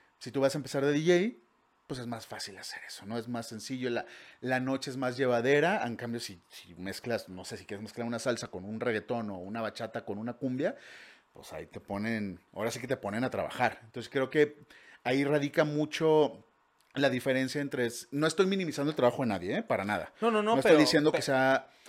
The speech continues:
Speaker 1: Pero es
Speaker 2: todo tiene su chiste,
Speaker 1: Claro.
Speaker 2: pero, pues, ay, de chambas, de
Speaker 1: Claro,
Speaker 2: chambas,
Speaker 1: esa es
Speaker 2: cabrón.
Speaker 1: una, y otra es que, pues,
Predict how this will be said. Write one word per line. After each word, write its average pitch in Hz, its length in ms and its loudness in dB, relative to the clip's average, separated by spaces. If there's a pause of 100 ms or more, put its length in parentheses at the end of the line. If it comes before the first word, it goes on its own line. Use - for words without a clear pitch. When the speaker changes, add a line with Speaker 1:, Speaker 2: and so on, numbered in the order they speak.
(200)
Speaker 1:
Pero 202 160 12
es 208 240 6
Speaker 2:
todo 233 180 6
tiene 269 160 2
su 262 120 -2
chiste, 262 360 0
Speaker 1:
Claro. 202 300 10
Speaker 2:
pero, 185 380 8
pues, 120 240 -4
ay, 202 200 -8
de 208 100 -12
chambas, 156 260 -4
de 156 40 2
Speaker 1:
Claro, 160 140 10
Speaker 2:
chambas, 165 200 6
Speaker 1:
esa 190 120 4
es - 60 4
Speaker 2:
cabrón. 233 160 4
Speaker 1:
una, 220 180 6
y 156 140 6
otra 156 280 8
es 156 140 2
que, 170 180 -2 (320)
pues, - 260 -6